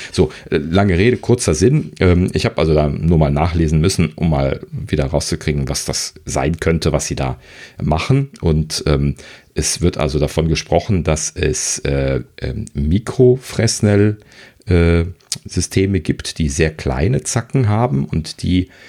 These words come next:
äh, sind wohl am wahrscheinlichsten, dass so etwas eventuell zum Einsatz kommen könnte. Ähm,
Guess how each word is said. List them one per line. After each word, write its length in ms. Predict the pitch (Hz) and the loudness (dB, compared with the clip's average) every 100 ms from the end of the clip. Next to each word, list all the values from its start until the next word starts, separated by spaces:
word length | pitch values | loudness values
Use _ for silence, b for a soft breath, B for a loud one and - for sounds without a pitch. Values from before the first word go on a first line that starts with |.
| B - | B -12
äh, 60 | - | -12
sind 380 | - - 92 - | -10 -4 -4 0
wohl 280 | 80 73 69 | 4 4 2
am 160 | - 69 | -2 -4
wahrscheinlichsten, 720 | 69 - 71 76 73 - 73 | -4 -4 -4 -6 -4 -4 -2
dass 220 | 69 - | -2 -2
so 180 | - 78 | -2 -2
etwas 320 | - - 139 | -4 -6 -6
eventuell 580 | - 64 127 - 69 65 B B B | -6 -8 -8 -6 -4 -4 B B B
zum 220 | - - | -4 -4
Einsatz 400 | - 85 98 - | 2 2 2 -2
kommen 340 | - 90 85 78 | -2 0 0 -2
könnte. 520 | - 80 78 82 80 B B B B - | -2 -2 0 -2 -2 B B B B 0
Ähm, 420 | 76 71 71 | 2 2 0